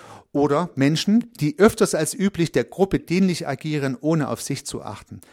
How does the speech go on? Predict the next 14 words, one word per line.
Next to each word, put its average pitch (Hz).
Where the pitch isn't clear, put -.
Und 220
es 170
wird 139
Menschen 175
und 226
oder 185
Antilopen 151
geben, 156
die 160
etwas 143
mehr 151
egoistisch 143
sich -
verhalten 143